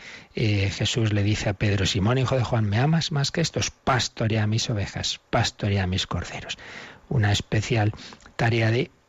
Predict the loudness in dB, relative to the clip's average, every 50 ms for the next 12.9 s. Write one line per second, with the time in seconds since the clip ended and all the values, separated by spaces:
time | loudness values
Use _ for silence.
0 | _ -4 0 0 2 0 0 -4 -4 -2 -2 0 0 -2 -4 -4 -2 0 2 2
1 | 4 4 2 2 2 0 -4 -8 -20 -20 -20 -20 -14 -6 -2 0 2 2 4 2
2 | 2 2 2 2 2 2 0 0 0 0 0 2 2 2 4 4 4 2 2 2
3 | 2 2 2 2 2 0 0 -2 -2 -4 -8 _ _ -6 -4 0 0 0 0 2
4 | 2 0 0 0 -2 -8 -10 -14 -12 -8 -8 -6 -4 -4 -2 -2 0 -2 -2 -2
5 | -2 -2 -2 -2 0 0 2 2 2 0 0 0 0 0 0 -2 -6 -16 -20 -20
6 | -16 -8 -2 0 0 0 0 0 0 0 2 2 2 2 2 0 -2 -4 -2 -2
7 | -2 0 2 2 4 4 2 2 2 2 0 0 0 2 2 2 2 2 2 0
8 | 2 2 0 -2 -4 -10 -14 -20 -20 -20 -20 -20 _ -4 0 2 2 4 2 2
9 | 0 0 0 0 2 2 2 2 2 2 0 0 0 0 0 0 0 0 0 2
10 | 2 2 0 0 0 2 2 4 4 2 2 2 2 2 2 2 0 0 0 0
11 | -2 2 0 0 2 2 2 2 2 2 0 0 -2 -4 -4 -4 -2 0 0 0
12 | 0 0 0 0 0 0 0 0 0 -2 -4 -2 0 2 2 2 2